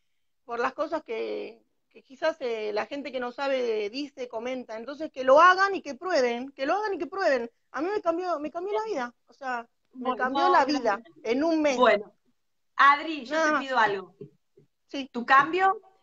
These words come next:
Speaker 2: es muy importante para mí y para todas nosotras las que te hemos visto. Entonces, a mí me gustaría que empeces a participar más en el grupo,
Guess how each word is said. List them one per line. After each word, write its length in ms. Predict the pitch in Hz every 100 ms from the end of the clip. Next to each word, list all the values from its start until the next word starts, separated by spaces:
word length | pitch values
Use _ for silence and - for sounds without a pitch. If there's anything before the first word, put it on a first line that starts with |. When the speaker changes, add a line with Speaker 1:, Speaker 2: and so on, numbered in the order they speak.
| -
Speaker 2:
es 160 | 247 233
muy 240 | 277 311
importante 500 | 302 269 233 247 262
para 240 | 240 226 190
mí 340 | 196 240 349
y 120 | 233 220
para 180 | 202 196
todas 320 | 214 233 240
nosotras 460 | 208 196 214 220
las 100 | 214 202
que 100 | 190
te 100 | 190
hemos 180 | 202
visto. 320 | 190 170 - 180
Entonces, 420 | 190 233 339 330 - - 254 -
a 140 | 226
mí 100 | 285
me 120 | 349
gustaría 800 | 359 330 240 190 202 226 330 -
que 80 | 247
empeces 340 | 220 214 240
a 80 | 240
participar 580 | 247 240 214 214 226 220
más 160 | 220 226
en 80 | 226
el 120 | 208
grupo, 440 | 196 185 - 170